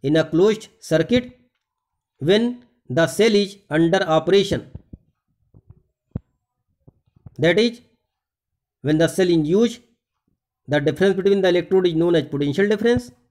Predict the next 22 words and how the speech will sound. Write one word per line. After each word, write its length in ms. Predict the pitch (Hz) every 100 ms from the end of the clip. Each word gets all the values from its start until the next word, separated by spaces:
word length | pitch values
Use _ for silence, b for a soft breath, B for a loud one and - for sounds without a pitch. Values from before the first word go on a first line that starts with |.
| _ _ _ _ _ _ _ _
When 400 | 131 196 233 247 _ _ _ _ _ _ _ _ _ _ _ _
cell, 380 | - 202 220 - _ _ _ _ _ _ _
a 140 | 139 135
circuit 300 | 160 175 165
is 120 | 139
open, 500 | 156 208 233 247 - _ _ _
in 160 | - 127
that 220 | 156 165
condition, 540 | 196 196 190 226 247 - _ _ _ _ 127
the 100 | 147
electrode 480 | 151 156 180 202
potential 560 | 185 170 156 180 180 196 - _ _ _ -
of 260 | 147 151
two 140 | 185 214
electrode 420 | 190 - 156 156
is 80 | 147
known 220 | 147 160
as 240 | 202 208 - _ _ _ _ _ _ _ _ _ _ _ _ _ _ _ _ _ _ -
E 100 | 170
M 140 | 190
F. 120 | 156 - - - - _ _ _ _ _ _ _ _ _ _ _ _ _ _
Second, 480 | - 165 233 247